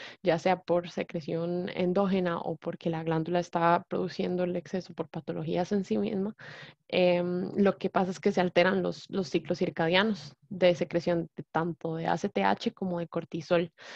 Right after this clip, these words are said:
Entonces, em, eventualmente lo que sucede es que no va a haber un aumento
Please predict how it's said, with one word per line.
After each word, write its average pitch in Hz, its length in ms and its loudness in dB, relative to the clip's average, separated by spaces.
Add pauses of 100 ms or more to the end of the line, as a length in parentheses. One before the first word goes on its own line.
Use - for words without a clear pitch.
(260)
Entonces, 185 800 0
em, 170 580 4
eventualmente 190 760 2
lo 208 120 0
que - 140 -2
sucede 175 280 4
es 190 120 -2
que 180 160 0
no 180 380 2
va 202 100 6
a - 20 4
haber 190 200 4
un 185 100 2
aumento 180 640 0